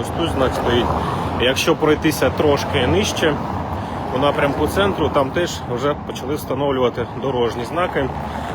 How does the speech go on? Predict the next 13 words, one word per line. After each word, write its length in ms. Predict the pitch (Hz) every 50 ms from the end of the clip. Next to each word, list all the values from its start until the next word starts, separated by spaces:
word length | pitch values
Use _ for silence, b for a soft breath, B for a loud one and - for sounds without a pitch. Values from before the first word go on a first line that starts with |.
| B - -
І 180 | 127 135 135 127
триватимуть 640 | - - 147 135 143 143 135 - 135 127 120 113 101 - - 117
роботи 480 | 117 123 131 107 113 123 120 98 - 110
в 60 | -
декілька 500 | - 143 143 - 123 113 95 110 113 123
етапів. 380 | 123 - 180 196 185 180 156 - -
У 40 | 120
нас 180 | 120 123 110
був 200 | 104 107 107 104 - -
на 100 | 117 107
сайті 340 | - 127 113 107 - 107
відповідний 580 | 104 107 98 - 120 110 113 110 101 101 101 98 - B B B B B B B B B -
анонс. 500 | 117 123 151 180 196 196 180 - -